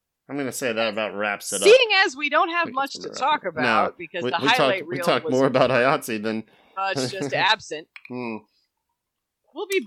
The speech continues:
Speaker 2: we'll be back
Speaker 1: We will be
Speaker 2: midweek.
Speaker 1: back. Um, I will be going to the game on
Speaker 2: Yep.
Speaker 1: Wednesday against,
Speaker 2: I will,
Speaker 1: um,
Speaker 2: I will be abstaining, uh, for health reasons.
Speaker 1: Mm-hmm.
Speaker 2: And, uh,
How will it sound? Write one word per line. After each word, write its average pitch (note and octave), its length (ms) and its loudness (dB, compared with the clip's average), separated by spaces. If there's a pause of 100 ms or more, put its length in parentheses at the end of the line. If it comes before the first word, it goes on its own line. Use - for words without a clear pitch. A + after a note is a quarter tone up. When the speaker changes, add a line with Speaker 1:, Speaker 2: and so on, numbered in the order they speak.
(160)
Speaker 2:
we'll A4+ 200 8
be G4 100 6
back G3 400 4 (240)
Speaker 1:
We C3+ 80 4
will F#3+ 200 8
be D#3+ 120 4
Speaker 2:
midweek. - 40 -6
Speaker 1:
back. A2 360 6
Um, A#2+ 380 2
I C3 120 4
will D#3 140 -2
be C#3+ 160 -2
going C#3+ 360 0
to D3 100 -8
the C3 100 -4
game A#2+ 460 0 (420)
on A2 440 2
Speaker 2:
Yep. A2 80 -8
Speaker 1:
Wednesday G#2+ 640 0
against, G#2 480 -8
Speaker 2:
I A3 120 6
will, - 80 0 (300)
Speaker 1:
um, - 60 -12 (120)
Speaker 2:
I A3+ 160 4
will E4 240 -6
be C4+ 100 -6
abstaining, C4+ 760 -6 (140)
uh, A3 220 0
for A3+ 220 -12
health A#3+ 280 -4
reasons. B3 540 -12
Speaker 1:
Mm-hmm. G#2+ 760 -4
Speaker 2:
And, A#3 640 -8 (120)
uh, G#3 600 -2